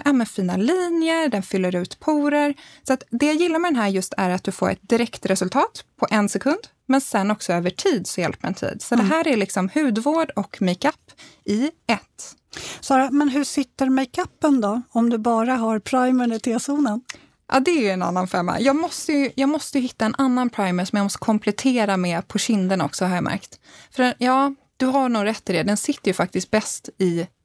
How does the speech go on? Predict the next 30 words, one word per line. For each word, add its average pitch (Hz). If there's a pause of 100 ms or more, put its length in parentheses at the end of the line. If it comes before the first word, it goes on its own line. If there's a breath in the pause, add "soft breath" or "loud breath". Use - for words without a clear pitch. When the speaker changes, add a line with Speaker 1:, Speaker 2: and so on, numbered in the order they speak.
Speaker 1:
T-zonen, 190
eftersom 220
Speaker 2:
Mm. 240
Speaker 1:
jag 233
inte 226
har 247
någon 180
primer 170 (540 loud breath)
på 226
kinderna. 185 (180)
Speaker 2:
Nej. 202 (220)
Speaker 1:
Men 254
det, 320
det 285
är 285
ett 254
mission. 202
Jag 220
ska -
hitta 262
en 240
primer 220
som 202
jag 185
gillar 180
till -
Speaker 2:
Mm. 247
Speaker 1:
övriga 180
ansiktet. 170
Speaker 2:
Det, 269